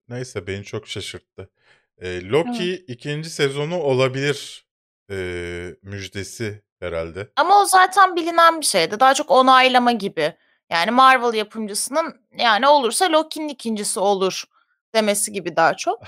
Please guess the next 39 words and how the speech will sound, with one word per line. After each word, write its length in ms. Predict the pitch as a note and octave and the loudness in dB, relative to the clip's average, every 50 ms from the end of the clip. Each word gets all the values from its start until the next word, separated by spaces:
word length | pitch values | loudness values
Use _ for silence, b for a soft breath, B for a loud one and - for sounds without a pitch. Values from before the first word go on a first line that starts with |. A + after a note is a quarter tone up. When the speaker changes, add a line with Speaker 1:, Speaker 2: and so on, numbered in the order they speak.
| B B | B B
Speaker 1:
<laughs> 140 | B _ - | B _ -2
Ama 180 | C3 B2 F#3 | 2 4 4
Speaker 2:
O 160 | E3+ - - - | 2 2 2 0
Speaker 1:
olursa 240 | - D#4 E4+ D4+ | 2 4 4 4
Speaker 2:
zaten 240 | - - F3 E3 D#3+ | 4 4 2 4 4
Speaker 1:
Loki'nin 320 | D#4+ E4 E4 E4 D#4+ D#3+ D#3 | 2 0 0 -2 -8 -8 -6
Speaker 2:
biliniyordu 300 | D#3 - A#3+ - - C#3+ | -6 -8 -8 -10 -10 -12
yani. 100 | C3+ - | -14 -10
Speaker 1:
ikincisi 480 | - E3 E3 E3 D3 D3+ C#3+ D3+ D#3+ | -6 -6 -4 -4 -4 -6 -6 -6 -6
olur 400 | D#3 D3+ D#3 D3+ D3+ D#3 D3+ B2+ | -4 -2 -2 0 0 -2 0 4
demek 280 | D#3 D#3 D3 E3 D#3+ - _ _ B B B B B D#3+ B _ C#3+ D3 | 2 2 4 2 -2 -2 _ _ B B B B B -20 B _ -8 2
şey, 220 | D3 C#3+ C#3 D3+ - | 4 4 4 4 4
onaylanmış 840 | C#3 C#3 C#3+ D3+ D3+ D3+ D3+ D3 D3 D3+ D3+ E3 D#3+ D3 D3+ C#3 C#3 | 2 2 4 6 6 10 10 10 10 8 4 4 0 -2 -2 -2 -2
bir 40 | C#3 | -2
şey 360 | B2+ - - F#3 F3+ C#3 A#2+ | -4 0 2 2 2 2 0
değil 220 | C3+ D3 E3+ D#3+ _ | -8 -8 -10 -10 _
ki. 100 | - A#2 | -16 -10
Yani 420 | G#2+ A2 A#2+ A#2+ A2+ A#2 A2+ A2+ b b b b b b b b | -4 -2 -2 -2 -2 -4 -10 -12 b b b b b b b b
sonuçta 520 | _ - D3 C#3+ C#3 B2+ B2+ - - F3+ | _ -2 0 0 0 0 -2 -4 -6 -8
sana 220 | D#3+ - D3+ C#3 C#3+ | -4 -2 -2 -2 0
Speaker 2:
Hı. 120 | C#3+ B2+ | -2 -2
Speaker 1:
diyorlar 340 | C3 D3 D3 C#3 A#2+ G#2 - | -2 0 2 2 2 0 -2
ki 100 | - D3+ - | -8 -6 -4
evet 320 | C3 A#2+ A2 B2 B2 - | -2 -2 -2 -4 -6 -6
ikinci 360 | A#2 - - A2+ A2 G#2+ G#2 G2+ | -18 -12 -10 -8 -8 -8 -8 -6
sezonu 400 | - G2 F#2 F2+ G#2 A#2 B2 B2+ | -6 -8 -8 -6 -8 -6 -4 -2
olabilir 480 | A#2+ A2 G#2+ G#2+ G2+ F#2+ G2+ G2 G2+ F#2 G#2 | -2 0 0 -2 -2 -4 -8 -14 -14 -12 -10
hani, 280 | G2+ F#2 F#2 F#2 F2+ _ _ _ _ _ _ _ _ - | -10 -10 -10 -10 -12 _ _ _ _ _ _ _ _ -8
e, 40 | F2+ | -6
Speaker 2:
Hı 240 | F2+ F2+ F2+ F2+ F#3 C4 | -4 -4 -4 -4 -4 -2
hı. 240 | B3 A3+ F#3+ F2 A#2 | -2 -2 -2 -2 -2
Speaker 1:
ve 160 | B2 A#2 G#2+ | -2 -2 -2
bunu 180 | A2+ A2 A2 A#2 | -4 -6 -4 -4
yetkili 500 | A2+ A2 A2 - - - G#2+ G2+ G#2 F#2 | -2 -4 -4 -6 -10 -16 -12 -12 -10 -8
bir 100 | G2+ G2 | -6 -2
abi 340 | G2+ G2 G2+ G2 F#2+ G2 F#2+ | -2 0 -2 -2 -4 -10 -18
söylüyor. 460 | - - F#2 E2+ D#2 D2+ D#2+ E2 E2 | -12 -10 -8 -8 -8 -8 -8 -8 -8
Yani 160 | F2 F2 E2+ | -8 -10 -14
bu, 220 | F#2+ G#2 G#2+ G#2+ | -14 -14 -16 -16